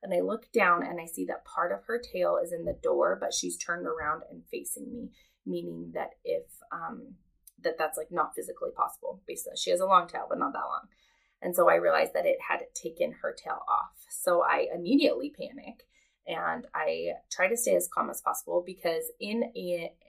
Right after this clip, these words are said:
in an emergency like this, I am not the calm person, that I am freaking out. And what I have learned, my own experience through doing this a few times, not the door thing, but other situations with my kids, is me freaking out makes them freak out. So,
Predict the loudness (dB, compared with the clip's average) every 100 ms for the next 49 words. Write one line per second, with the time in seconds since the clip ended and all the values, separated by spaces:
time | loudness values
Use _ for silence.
0 | _ -4 0 0 0 -2 -4 -8 -6 -6
1 | -6 -10 -6 -6 -6 -12 _ _ 0 6
2 | 6 6 6 6 4 -12 _ -2 0 -2
3 | -4 -8 -14 -14 -14 -20 _ _ _ 6
4 | 6 8 4 4 -2 -6 -10 -6 -2 2
5 | 4 2 -2 -6 -6 0 0 0 -4 -4
6 | 2 4 4 0 -8 -12 _ _ _ -6
7 | -6 -6 -10 -10 -8 -6 -4 -6 -4 -8
8 | -8 -10 -8 -10 -10 -10 -6 -2 -2 2
9 | 2 2 -4 -4 -4 -6 -6 -2 0 0
10 | -2 -6 -8 -6 -8 -8 -10 -8 2 2
11 | 2 0 2 2 2 0 -4 -4 -4 -4
12 | -10 -10 -12 -14 -16 -14 -14 -18 _ _
13 | _ _ _ _ _ _ 10 12 12 12
14 | 12